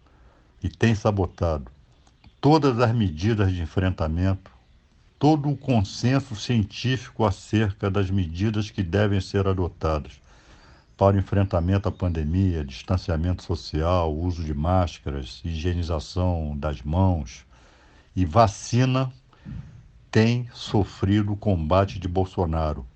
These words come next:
que, além do mais, se transformou em garoto propaganda, né, em curandeiro,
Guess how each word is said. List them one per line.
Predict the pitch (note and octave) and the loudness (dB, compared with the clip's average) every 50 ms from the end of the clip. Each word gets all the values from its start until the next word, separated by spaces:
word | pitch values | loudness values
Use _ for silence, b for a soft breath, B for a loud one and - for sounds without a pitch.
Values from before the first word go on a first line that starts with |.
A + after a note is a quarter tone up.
| _ _ _ _ _ | _ _ _ _ _
que, | - - C#3+ C#3+ | -4 0 2 4
além | C3 A2+ F#2+ F#2 F#2 F#2 | 4 4 2 2 0 0
do | G2+ A2 | 0 2
mais, | G2+ G2 G#2 A2 A#2 A#2 - - - - b b b b b b b b b | 2 2 2 2 0 -2 -6 -12 -18 -20 b b b b b b b b b
se | b - - - G2+ | b -10 -4 -4 -4
transformou | G2+ - A2 A#2+ G#2+ - - A2 F#2 F2+ G2 G#2 G#2+ | -2 0 0 0 0 0 2 2 2 2 2 2 2
em | G#2+ | 2
garoto | G#2+ A2+ G#2+ G2 F#2 G2+ G#2+ G#2 G#2 - | 4 4 4 4 4 2 2 0 -2 -6
propaganda, | - - G2+ G2 - - F#2+ E2 D#2 E2+ F#2 F#2+ G2+ G#2 G2+ G#2 G#2+ G#2 - - - _ _ _ - | -4 -2 -2 0 0 0 0 0 0 0 0 0 2 0 0 -2 -4 -6 -10 -18 -20 _ _ _ -10
né, | F2+ E2+ E2+ F2 F2 | -6 -6 -4 -4 -4
em | E2 D2+ | -4 -6
curandeiro, | - - - A#2+ A#2+ A2 F#2+ E2 D2+ D2+ F#2 G2 G#2 G#2 G2+ G2+ | -6 -2 0 2 2 2 2 2 0 2 4 4 4 4 2 -2